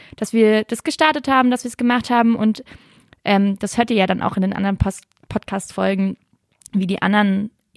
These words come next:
ihre Interviews geführt haben und so. Und das war sehr schön zu sehen, weil ich musste gar nicht so viel machen. Ich habe manchmal auch interessiert noch Fragen gestellt.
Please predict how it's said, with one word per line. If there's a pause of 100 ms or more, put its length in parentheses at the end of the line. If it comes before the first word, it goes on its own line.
(120)
ihre
Interviews
geführt
haben
und
so.
Und
das
war (120)
sehr
schön
zu
sehen,
weil (420)
ich
musste
gar
nicht
so
viel
machen.
Ich
habe
manchmal
auch
interessiert
noch
Fragen
gestellt.